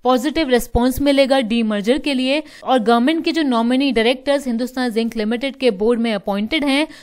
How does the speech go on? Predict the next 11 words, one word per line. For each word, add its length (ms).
उनकी 280
कंसेंट 500
मिलेगी 380
इस 160
डीमर्जर 440
के 140
लिए 200
नेक्स्ट 360
बोर्ड 220
मीटिंग 360
तक। 280